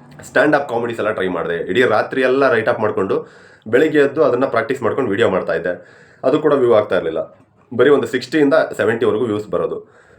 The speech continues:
ಮಿನಿಮಮ್ ಅಂದ್ರೂ at least ಒಂದು ತ್ರೀ ಹಂಡ್ರೆಡ್ ವ್ಯೂಸ್ ಆದ್ರೂ ದಾಟ್ತಾ ಇದೆ ಅಂತಂದಾಗ ನಮ್ಮ ಅಕೌಂಟ್ ಒಂದ್ ಸ್ವಲ್ಪ ನೋಡೋದಕ್ಕೆ ಎಲಿಜಿಬಿಲಿಟಿ ತರ ಕಾಣಿಸುತ್ತೆ, ಒಂದು ತ್ರೀ ಹಂಡ್ರೆಡ್ ವ್ಯೂಸ್ ದಾಟದ ಮೇಲಾದ್ರೂ at least. But ಅಷ್ಟು ವ್ಯೂಸ್ ಬರ್ತಾ ಇರ್ಲಿಲ್ಲ. So ಈ ಒಂದು ಟೈಮಲ್ಲಿ ನನಗೆ ಆ ಒಂದು ಪ್ರೊಸೀಜರ್ಸ್ ಗೊತ್ತಿರಲಿಲ್ಲ.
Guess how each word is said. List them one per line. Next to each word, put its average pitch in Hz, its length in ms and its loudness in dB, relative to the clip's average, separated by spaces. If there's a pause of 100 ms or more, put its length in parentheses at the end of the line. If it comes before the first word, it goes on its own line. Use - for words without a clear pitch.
(100)
ಮಿನಿಮಮ್ 165 400 4
ಅಂದ್ರೂ 190 220 2
at 147 80 0
least 180 200 -4
ಒಂದು 127 100 -2
ತ್ರೀ 151 240 0
ಹಂಡ್ರೆಡ್ 180 280 2
ವ್ಯೂಸ್ 139 180 2
ಆದ್ರೂ 123 240 2
ದಾಟ್ತಾ 110 340 0
ಇದೆ 104 120 4
ಅಂತಂದಾಗ 87 420 -2
ನಮ್ಮ 101 300 -2
ಅಕೌಂಟ್ 127 360 -2
ಒಂದ್ 104 100 0
ಸ್ವಲ್ಪ 123 300 -4
ನೋಡೋದಕ್ಕೆ 104 480 -2
ಎಲಿಜಿಬಿಲಿಟಿ 123 520 -2
ತರ 117 160 -4
ಕಾಣಿಸುತ್ತೆ, 95 440 -8 (260)
ಒಂದು 92 180 -6
ತ್ರೀ 113 180 -2
ಹಂಡ್ರೆಡ್ 117 260 -2
ವ್ಯೂಸ್ 104 300 -8
ದಾಟದ 90 240 -2
ಮೇಲಾದ್ರೂ 82 400 -4
at 78 80 -12
least. 90 220 -10 (420)
But 123 120 0
ಅಷ್ಟು 127 240 0
ವ್ಯೂಸ್ 220 240 4
ಬರ್ತಾ 117 220 2
ಇರ್ಲಿಲ್ಲ. 92 380 -2 (500)
So 180 120 4
ಈ 143 120 4
ಒಂದು 175 280 2
ಟೈಮಲ್ಲಿ 143 360 2
ನನಗೆ 127 180 2
ಆ 113 40 4
ಒಂದು 113 200 0
ಪ್ರೊಸೀಜರ್ಸ್ 139 420 -2
ಗೊತ್ತಿರಲಿಲ್ಲ. 90 380 -6